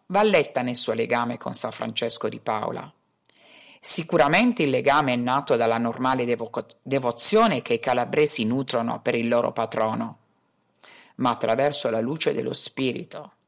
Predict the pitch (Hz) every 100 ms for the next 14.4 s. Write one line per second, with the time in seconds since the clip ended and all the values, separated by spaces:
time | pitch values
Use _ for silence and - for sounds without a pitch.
0 | - 131 127 123 - - - 175 170 135
1 | 120 - 120 117 135 127 123 - - 151
2 | - _ _ _ - 214 233 233 226 220
3 | 247 226 202 202 180 147 - 135 - 131
4 | 123 123 120 - - 247 262 202 170 156
5 | 185 262 175 120 120 113 - 117 113 120
6 | 113 107 120 120 113 110 117 127 - 120
7 | 107 - - _ _ _ - - - -
8 | - 131 131 120 135 131 127 135 151 -
9 | - - 127 131 160 - 120 127 127 -
10 | 143 160 190 220 214 - 302 - _ _
11 | _ - 208 180 - 180 - 160 143 139
12 | - 135 117 113 113 151 _ - 143 143
13 | 139 131 135 127 127 120 113 - 110 -
14 | 110 107 104 104